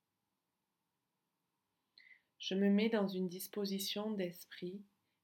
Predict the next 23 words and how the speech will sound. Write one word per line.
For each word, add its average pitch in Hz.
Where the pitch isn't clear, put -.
qui -
appelle 196
les 185
dénouements 180
les 185
plus -
souhaitables. 160
Je 185
laisse 202
mon 196
corps, 202
mon 190
cœur 196
et 196
mon 185
esprit 185
profiter 220
de 202
cet 185
état 180
de 175
lâcher 170
prise, 170